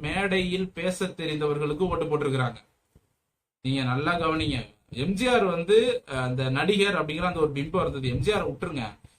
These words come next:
ஏன்னா எம் ஜி ஆர் வந்து நல்லவர் நல்லவர்னே மக்கள் நம்பிட்டாங்க.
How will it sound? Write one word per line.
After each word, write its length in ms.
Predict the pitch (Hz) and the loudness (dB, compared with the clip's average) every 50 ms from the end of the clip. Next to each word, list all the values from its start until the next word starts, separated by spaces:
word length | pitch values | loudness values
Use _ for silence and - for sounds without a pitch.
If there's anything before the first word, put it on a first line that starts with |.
| _ _ _ | _ _ _
ஏன்னா 200 | 156 170 180 175 | -4 -4 -2 0
எம் 120 | 160 165 190 | 0 0 2
ஜி 120 | 185 214 | 4 4
ஆர் 80 | 208 180 | 2 2
வந்து 180 | 160 165 196 | 0 -2 -2
நல்லவர் 440 | 180 180 165 160 175 180 185 170 160 | -2 0 0 0 2 2 2 2 0
நல்லவர்னே 440 | 151 151 151 151 151 147 160 165 170 | -2 0 0 0 0 0 -2 -2 -2
மக்கள் 280 | 160 151 151 - 156 139 | -4 -4 -2 -2 -2 -2
நம்பிட்டாங்க. 460 | 135 135 143 147 147 139 123 113 | -2 -2 -2 -2 -2 -2 -2 -4